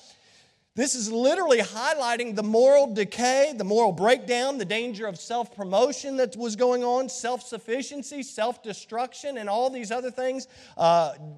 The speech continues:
justification of wicked and on and on that was going on. But look at verse number twenty. It says, "Woe unto them that call evil good and good evil, that put darkness for light and light for darkness,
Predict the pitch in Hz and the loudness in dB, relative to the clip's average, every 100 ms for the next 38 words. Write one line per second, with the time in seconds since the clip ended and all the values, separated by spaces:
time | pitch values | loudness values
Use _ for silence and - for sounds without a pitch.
0 | 147 180 254 - 226 226 226 262 254 233 | -6 -2 -2 -2 -14 -10 -6 -8 -8 -8
1 | 175 180 247 277 262 190 175 226 247 202 | -4 0 -2 -2 -6 -4 -2 -2 -4 -4
2 | 208 269 254 185 175 208 220 220 254 277 | -2 -2 -4 -8 -8 -6 -6 -4 -4 -4
3 | - - 220 339 370 254 254 254 247 226 | -10 -8 -2 -2 -2 0 0 0 -6 -6
4 | 277 349 311 113 _ _ _ _ _ 233 | -4 -4 -4 -10 _ _ _ _ _ -6
5 | 233 285 214 208 277 302 294 262 240 302 | -4 -4 -4 2 2 2 2 0 0 -2
6 | 294 254 - 240 254 240 233 269 311 320 | -4 -10 -8 -4 -4 -4 -8 -8 -6 -6
7 | 214 269 208 202 226 - _ _ _ _ | -4 -2 -2 -2 -6 -10 _ _ _ _
8 | 220 240 233 262 247 285 330 247 226 262 | -6 -4 -2 -2 -2 -4 -4 0 -2 -2
9 | - - 214 233 214 233 294 277 247 - | -14 -6 -6 -4 -2 2 2 0 -8 -6
10 | 233 233 294 269 214 220 285 - 226 254 | -4 0 0 0 -2 -2 -2 -2 -4 -2
11 | 285 185 202 233 | -2 -4 -8 -8